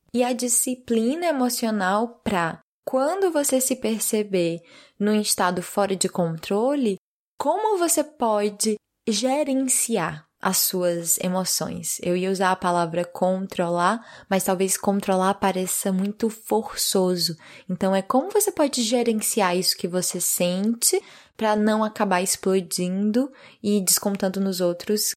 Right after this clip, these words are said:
que realmente não é justo. A gente não gosta, né, quando as pessoas descontam na gente as suas frustrações. Então, não é legal também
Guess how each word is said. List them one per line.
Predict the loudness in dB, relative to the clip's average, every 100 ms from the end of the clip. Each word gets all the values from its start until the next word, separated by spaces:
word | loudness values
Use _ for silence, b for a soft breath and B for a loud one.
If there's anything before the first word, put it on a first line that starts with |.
| _
que | 0
realmente | 0 0 0 -2 -2 -2
não | 0 0
é | 0
justo. | -2 -6 -8 -12 -16 _ _ _
A | -2
gente | 0 0
não | 0 2
gosta, | 4 2 0 -2
né, | -4 -6
quando | -6 -2
as | -2
pessoas | -2 -2 0 0 0 0 -2 B B -4
descontam | 0 0 0 0 0 0
na | 0
gente | 0 -2 -2 -4
as | -4
suas | -2 -4
frustrações. | -4 -6 -6 -2 -2 0 -2 -4 -6 -10 B B B
Então, | -4 0 2
não | 4
é |
legal | 4 4 0 0
também | -2 -2 -2